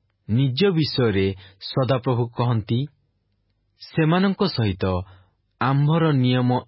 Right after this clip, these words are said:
ଏହି, ଆମ୍ଭର ଯେଉଁ ଆତ୍ମା ତୁମ୍ଭ ଉପରେ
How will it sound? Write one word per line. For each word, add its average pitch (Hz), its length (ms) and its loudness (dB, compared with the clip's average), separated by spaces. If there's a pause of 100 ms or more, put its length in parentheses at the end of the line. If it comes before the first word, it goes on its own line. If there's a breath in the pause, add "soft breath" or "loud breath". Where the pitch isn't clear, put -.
ଏହି, 98 300 0 (1600)
ଆମ୍ଭର 135 420 2
ଯେଉଁ 123 280 0 (200)
ଆତ୍ମା 107 420 -2 (1040)
ତୁମ୍ଭ 160 240 2 (280)
ଉପରେ 135 380 0